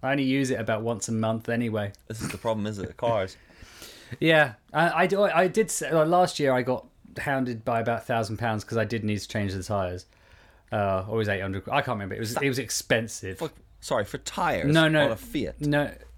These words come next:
Speaker 1: no, no, but I had to have all this other stuff done
Speaker 2: Ah, okay.
Speaker 1: along
Speaker 2: Oh,
Speaker 1: with
Speaker 2: yeah,
Speaker 1: the
Speaker 2: it was the, it
Speaker 1: tyres,
Speaker 2: was the
Speaker 1: you
Speaker 2: knock-on
Speaker 1: know.
Speaker 2: effect. You, there's your
Speaker 1: Yeah.
Speaker 2: tyres, hundred pound for four, but then also
Speaker 1: Oh, but then you got the labour,
Speaker 2: your whole car
Speaker 1: and then you,
Speaker 2: burned
Speaker 1: and then,
Speaker 2: out
Speaker 1: yeah,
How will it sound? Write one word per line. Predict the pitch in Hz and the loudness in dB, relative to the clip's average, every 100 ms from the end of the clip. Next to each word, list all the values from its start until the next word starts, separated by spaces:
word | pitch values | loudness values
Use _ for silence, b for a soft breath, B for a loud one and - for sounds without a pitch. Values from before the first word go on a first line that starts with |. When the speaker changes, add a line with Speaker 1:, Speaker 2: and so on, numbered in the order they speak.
| - - | -20 -6
Speaker 1:
no, | 147 151 | 0 2
no, | 143 135 | 2 2
but | 120 | 0
I | 120 | -2
had | 110 131 | -2 -4
to | - 117 | -4 -2
have | 117 113 | -2 -4
all | 120 120 | -4 -2
this | 113 | -2
other | 117 104 | -4 -4
stuff | - 101 117 | -4 -2 0
done | 113 | 0
Speaker 2:
Ah, | 107 98 101 | 0 0 -2
okay. | 104 | 0
Speaker 1:
along | 113 | 2
Speaker 2:
Oh, | |
Speaker 1:
with | 120 | 2
Speaker 2:
yeah, | 120 | 2
Speaker 1:
the | |
Speaker 2:
it | 101 | 2
was | |
the, | 101 95 | 0 0
it | |
Speaker 1:
tyres, | 95 110 | 0 -2
Speaker 2:
was | 107 | -2
the | |
Speaker 1:
you | 104 | -2
Speaker 2:
knock-on | 110 101 | 0 0
Speaker 1:
know. | 95 | -2
Speaker 2:
effect. | 87 82 - - B B | -4 -8 -8 -16 B B
You, | 98 98 - | -8 -6 -6
there's | 101 117 | -2 2
your | 127 | 4
Speaker 1:
Yeah. | 113 | 2
Speaker 2:
tyres, | 101 92 92 - | 2 0 -4 -8
hundred | 95 98 95 | -6 -4 -6
pound | 95 90 85 85 - | -6 -6 -6 -10 -12
for | - 90 | -14 -10
four, | 117 120 113 107 b b b - | -4 0 0 -2 b b b -8
but | 101 92 | -4 -4
then | 98 92 | -4 -6
also | - 90 92 90 85 87 _ | -4 -4 -4 -4 -4 -6 _
Speaker 1:
Oh, | 147 151 | 4 4
but | 143 | 4
then | 147 147 | 0 2
you | 139 | 2
got | 135 | 2
the | |
labour, | 127 123 123 120 123 | 0 0 0 0 2
Speaker 2:
your | 113 | 2
whole | 104 104 98 | 2 2 0
car | - 95 87 | 0 0 2
Speaker 1:
and | 123 | 0
then | 117 | 2
you, | 117 | 2
Speaker 2:
burned | - 123 | 2 2
Speaker 1:
and | 123 | 2
then, | 120 | 0
Speaker 2:
out | |
Speaker 1:
yeah, | 123 | 0